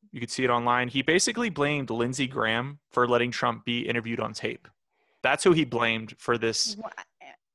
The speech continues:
Speaker 1: this, this whole soundbite.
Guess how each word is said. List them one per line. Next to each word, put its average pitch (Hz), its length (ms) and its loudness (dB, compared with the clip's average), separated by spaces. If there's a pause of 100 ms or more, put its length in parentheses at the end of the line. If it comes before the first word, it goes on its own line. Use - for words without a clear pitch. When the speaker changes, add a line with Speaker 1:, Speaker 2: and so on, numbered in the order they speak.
(260)
Speaker 1:
this, - 380 0 (200)
this - 560 0
whole 123 580 2
soundbite. 120 640 0